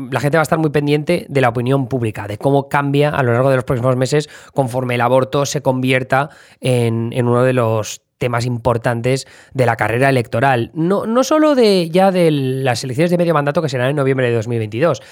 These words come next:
sino también de las primarias que se empiezan a caldear ahora y que van a llegar el, en la primavera del año que viene. Entonces, mm, en ese asunto es importante hacer una comparación con otros países,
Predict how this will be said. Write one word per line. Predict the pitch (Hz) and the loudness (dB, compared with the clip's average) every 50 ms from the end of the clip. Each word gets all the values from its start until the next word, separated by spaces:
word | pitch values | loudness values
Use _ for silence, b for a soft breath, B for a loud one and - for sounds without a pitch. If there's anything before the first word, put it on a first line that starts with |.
| B B B | B B B
sino | - 143 135 | -6 -2 -2
también | 127 117 131 139 165 | 0 0 0 0 0
de | 196 | 2
las | 180 139 - | 0 0 -2
primarias | - 147 123 120 147 165 165 156 151 147 175 214 220 b b b b b b | -2 -4 -2 0 0 2 2 2 2 2 2 0 -2 b b b b b b
que | - 131 | -4 -4
se | 110 123 | -2 -2
empiezan | 117 120 139 131 165 175 | -2 -2 -2 0 0 0
a | 175 | 2
caldear | 147 139 127 123 120 117 131 156 | 0 0 0 0 2 2 2 2
ahora | 147 123 131 156 165 151 151 170 202 233 254 | 4 4 4 4 4 4 4 2 0 -2 -2
y | - 139 - | -6 -4 -2
que | 135 117 | 0 0
van | 107 104 104 | 0 0 0
a | 113 | 0
llegar | 117 120 113 123 123 143 160 B B B B B B B | -2 0 0 0 0 0 0 B B B B B B B
el, | - 131 127 120 113 113 113 110 113 - | -2 0 0 2 2 0 0 -2 -2 0
en | 127 123 | 0 0
la | 120 113 | 2 0
primavera | 120 113 120 117 110 113 123 131 | 0 -2 0 0 0 0 0 0
del | 131 | 0
año | 120 110 110 104 | 0 -2 -2 -2
que | 110 | 0
viene. | 139 196 190 127 101 101 - b b b b b b b b b b b b _ | 0 0 0 0 -4 -8 -12 b b b b b b b b b b b b _
Entonces, | - 151 147 135 175 180 180 175 - - 135 123 120 - - - - _ _ _ _ _ | -2 -2 0 2 2 2 2 0 0 2 2 2 2 0 -4 -8 -12 _ _ _ _ _
mm, | - 151 143 147 147 147 151 | -4 -4 -2 -2 -2 -4 -2
en | - 156 160 | -2 2 2
ese | 165 175 - 220 | 2 2 2 2
asunto | 208 196 180 - 214 220 214 175 185 190 196 190 - | 2 2 0 0 -2 -2 0 0 0 0 0 0 -2
es | - 160 127 | -6 -6 -4
importante | 165 165 165 170 151 175 170 165 | -4 -2 -2 0 0 0 0 0
hacer | 143 139 131 | 0 0 -2
una | 139 156 156 | -2 -2 -2
comparación | 160 160 147 151 147 139 - 160 160 151 139 | -4 -2 0 0 -2 0 0 -2 -2 -2 -2
con | - - 110 107 110 113 - | -4 -6 -6 -6 -8 -12 -8
otros | - 127 123 120 156 156 139 | -2 -2 0 0 0 -2 0
países, | - 156 147 160 165 156 - 139 135 147 151 | 0 0 2 2 0 -2 -2 -2 -2 -4 -4